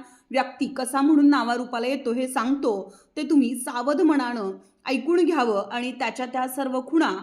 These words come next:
जेणेकरिता बाणे खुणा." बाणे खुणाचा अर्थ आहे की तुम्ही ते गुण, बाणे या शब्दाचा तर अंगीकारावे, सवयी लावून घ्यावेत, सर्वज्ञपणानं अंगी लावून घ्यावेत, असं आपल्याला संत रामदास सांगतायत पहिल्या कडव्यामध्ये. "वाट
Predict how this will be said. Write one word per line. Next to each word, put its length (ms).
जेणेकरिता 840
बाणे 400
खुणा." 260
बाणे 320
खुणाचा 440
अर्थ 320
आहे 360
की 560
तुम्ही 260
ते 220
गुण, 360
बाणे 440
या 140
शब्दाचा 440
तर 60
अंगीकारावे, 760
सवयी 480
लावून 380
घ्यावेत, 380
सर्वज्ञपणानं 920
अंगी 420
लावून 340
घ्यावेत, 400
असं 220
आपल्याला 360
संत 280
रामदास 520
सांगतायत 340
पहिल्या 320
कडव्यामध्ये. 640
"वाट 220